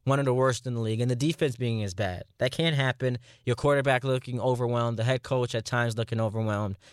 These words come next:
It would just be a disaster for the entire organization. Up to Joe Douglas, down to Saleh, and Zach Wilson. Could you imagine a year from now we're having the, uh, the same conversation about this team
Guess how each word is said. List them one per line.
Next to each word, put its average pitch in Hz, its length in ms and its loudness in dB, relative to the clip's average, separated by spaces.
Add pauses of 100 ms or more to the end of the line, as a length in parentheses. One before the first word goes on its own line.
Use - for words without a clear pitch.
It 135 100 2
would 143 140 2
just 131 180 -2
be 139 200 4
a - 20 2
disaster 110 640 0 (520)
for 127 120 2
the 123 100 4
entire 143 480 6
organization. 107 640 -4 (580)
Up 143 180 2
to 156 120 0
Joe 139 220 4
Douglas, 123 640 -2 (920)
down 120 280 2
to 110 100 -6
Saleh, 139 640 2 (540)
and 131 220 4
Zach 107 300 2
Wilson. 92 300 -8
Could 143 180 -4
you 214 80 2
imagine 160 500 0
a 131 80 -4
year 139 320 0
from 143 220 -6
now 120 180 0
we're 113 100 0
having 131 500 -2 (100)
the, 117 400 -4
uh, 113 160 -2 (240)
the 131 80 0
same 147 300 0
conversation 139 840 -2 (380)
about 139 280 0
this 139 180 -2
team 156 400 -2